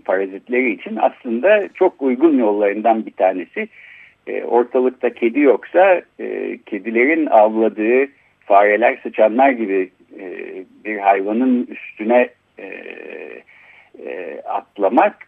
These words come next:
bir süre orada, e, geçirdikten sonra bu hayvanları enfekte ederek bu hayvanların kedileri bulmasını sağlamak, e, kediler bulunduktan ve kedi, e, bu enfekte olmuş fareyi öldürdükten sonra da o süreçte, e,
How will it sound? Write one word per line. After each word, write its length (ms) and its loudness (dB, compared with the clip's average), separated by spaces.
bir 180 -2
süre 280 2
orada, 600 4
e, 100 -10
geçirdikten 800 -2
sonra 320 -4
bu 100 0
hayvanları 520 2
enfekte 600 -4
ederek 520 -2
bu 120 6
hayvanların 640 6
kedileri 540 0
bulmasını 720 -6
sağlamak, 520 -2
e, 320 -10
kediler 480 4
bulunduktan 720 0
ve 240 0
kedi, 400 0
e, 80 -2
bu 180 -6
enfekte 500 -2
olmuş 340 0
fareyi 680 4
öldürdükten 800 0
sonra 400 -4
da 220 4
o 140 2
süreçte, 840 -2
e, 400 -4